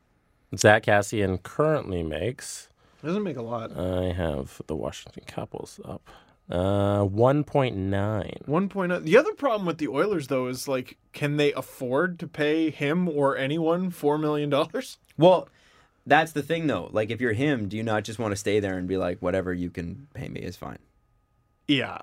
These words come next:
Speaker 2: I would, I would hope you can get him for two point five or less.
Speaker 3: Yeah, I think so. I just thought it was interesting that it was even, like, a thing, 'cause, 'cause, uh, Jonathan Willis from The Athletic was tweeting about it last night, and he said,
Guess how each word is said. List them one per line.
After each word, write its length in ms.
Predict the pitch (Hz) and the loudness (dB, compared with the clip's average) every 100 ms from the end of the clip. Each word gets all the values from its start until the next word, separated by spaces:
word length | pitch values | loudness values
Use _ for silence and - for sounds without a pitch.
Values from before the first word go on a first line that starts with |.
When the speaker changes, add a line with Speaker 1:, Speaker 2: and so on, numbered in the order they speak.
| _ | _
Speaker 2:
I 180 | 127 156 | 2 4
would, 300 | 170 160 156 | 4 0 -2
I 160 | 139 156 | 0 2
would 220 | 165 151 | 2 -2
hope 360 | - 143 139 135 | -2 -2 -2 -4
you 120 | 131 | -6
can 160 | 139 | -6
get 260 | 127 131 117 | -4 -2 -2
him 240 | 131 123 | -4 -8
for 180 | 113 123 | -8 -10
two 200 | 107 135 | -8 -10
point 260 | - 120 110 | -8 -12 -10
five 240 | 117 110 | -10 -10
or 80 | 92 | -10
less. 380 | 71 - - - _ _ _ - | -12 -14 -16 -20 _ _ _ 0
Speaker 3:
Yeah, 300 | 147 156 - - _ _ _ _ _ _ - | 2 2 -2 -14 _ _ _ _ _ _ 0
I 100 | 160 | 2
think 160 | 123 - | 2 -4
so. 160 | - - _ _ _ _ - | -14 -18 _ _ _ _ 0
I 80 | 131 | 2
just 160 | 156 156 | 2 4
thought 140 | 156 | 4
it 20 | 139 | 4
was 140 | 127 | 0
interesting 340 | 139 127 120 104 | -2 -2 -2 -2
that 100 | 98 | -2
it 100 | 90 | -2
was 160 | 104 | -4
even, 160 | 104 101 | -4 -4
like, 160 | 92 | -4
a 40 | 92 | -6
thing, 320 | - 123 - | -2 -2 -2
'cause, 320 | 107 87 - _ - | -4 -4 -6 _ -4
'cause, 240 | 117 95 | -4 0
uh, 360 | 104 101 95 - | 0 2 0 -4
Jonathan 380 | 107 143 143 120 | 2 2 2 -2
Willis 300 | 113 107 98 | 0 0 -2
from 120 | 104 | -6
The 100 | 101 | -4
Athletic 420 | 92 98 107 107 | -4 -2 -2 0
was 260 | - 98 - - _ _ | -4 -8 -10 -20 _ _
tweeting 220 | - 135 127 | -2 0 2
about 160 | 110 | 2
it 40 | 92 | 2
last 280 | 98 101 | -2 -2
night, 100 | 113 | -6
and 80 | 95 | -6
he 60 | 101 | -6
said, 340 | - 113 98 | 0 0 0